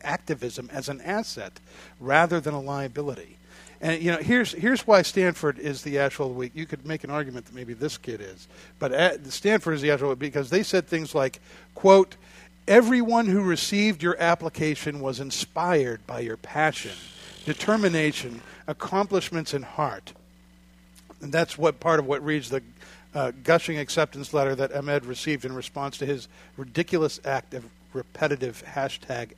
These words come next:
activism. Quote, "You are, quite simply, a fantastic match with Stanford. You will bring something original and extraordinary to our campus, a place where you can learn, grow, and thrive." And let me tell you, if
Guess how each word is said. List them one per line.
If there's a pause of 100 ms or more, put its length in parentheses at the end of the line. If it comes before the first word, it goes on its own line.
activism. (460)
Quote, (280)
"You
are,
quite
simply,
a
fantastic
match
with
Stanford.
You
will
bring
something
original (240)
and
extraordinary
to
our
campus,
a
place
where
you
can
learn,
grow, (280)
and
thrive." (300)
And
let
me
tell
you, (640)
if